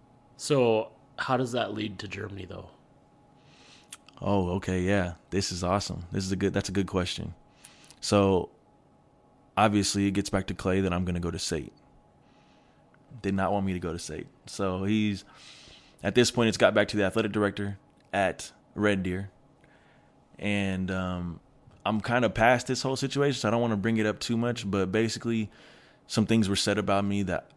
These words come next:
Speaker 2: I didn't agree with at all. That was passed from Red Deer's athletic director to Sate's athletic director. And they decide that it's not a good idea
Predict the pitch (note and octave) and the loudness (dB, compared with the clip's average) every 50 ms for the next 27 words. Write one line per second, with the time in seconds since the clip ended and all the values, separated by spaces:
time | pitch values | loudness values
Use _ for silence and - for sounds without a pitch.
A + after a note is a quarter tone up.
0 | _ - D2 D#2 G2+ G2+ G2 F2+ F2+ E2+ F2 F#2+ F#2 F#2 F#2 - - F2+ F#2 - | _ -4 -2 0 0 0 -2 -2 -4 -6 -4 -4 -4 -4 -6 -6 -4 -4 -4 -2
1 | C#2+ F2+ F2+ F#2+ G2 F#2+ F#2+ - - - - _ _ _ - - - _ - - | -2 -2 -2 -2 -4 -6 -8 -12 -20 -20 -20 _ _ _ -20 -20 -20 _ -10 -6
2 | E2 F2 - - - G2 F#2+ F#2 F2+ - - - - - - _ _ _ _ _ | -6 -6 -4 -2 0 0 2 0 0 -4 -8 -12 -14 -18 -20 _ _ _ _ _
3 | _ _ _ _ _ _ _ _ _ - - - F#2+ F#2 F2+ F2 F2 E2+ F2 - | _ _ _ _ _ _ _ _ _ -12 -6 -4 -2 -2 -2 -2 -4 -6 -8 -10
4 | - - - - - _ _ _ _ _ - - G2 G2+ G#2+ G#2 G#2+ G#2 G2 - | -16 -20 -20 -20 -20 _ _ _ _ _ -10 -4 -2 -2 0 0 -2 -2 -2 -2
5 | - F#2 - F#2 F2 E2+ - F2 F2 - F#2+ F2+ - F2+ F2 - - F2+ D2+ - | -4 -4 -4 -4 -6 -4 -4 -6 -6 -6 -8 -8 -8 -6 -6 -6 -6 -6 -6 -8
6 | - - - - - D#2 - D2+ D2+ - - - - - - - - - G2+ G2+ | -10 -12 -12 -10 -10 -10 -8 -8 -8 -8 -10 -10 -12 -12 -12 -12 -12 -14 -14 -14
7 | - _ _ _ - - - _ _ - G2 G2 F#2+ F#2 F2+ F2+ F2 E2+ F2 - | -16 _ _ _ -20 -20 -20 _ _ -4 -2 0 0 0 0 -2 -2 -4 -6 -8
8 | - - _ _ _ - _ _ _ _ _ _ _ _ _ _ _ _ - F#2+ | -12 -18 _ _ _ -20 _ _ _ _ _ _ _ _ _ _ _ _ -8 -2
9 | G2+ F#2+ F#2+ F2+ F#2 - - F#2 F2+ F2+ F#2 F2+ F2+ F2+ F2+ F2+ F2 - - F#2+ | -2 0 0 0 -2 -2 0 0 0 0 0 0 -2 -2 -2 -4 -4 -6 -6 -4
10 | F2+ F#2 F#2 F#2 F#2 F#2 F2 F#2+ F#2+ F#2+ F2+ F2+ F2 F2+ F2 E2+ E2+ E2+ F2+ | -2 0 0 0 0 0 -2 -2 0 0 0 0 -2 -2 -4 -2 -4 -4 -6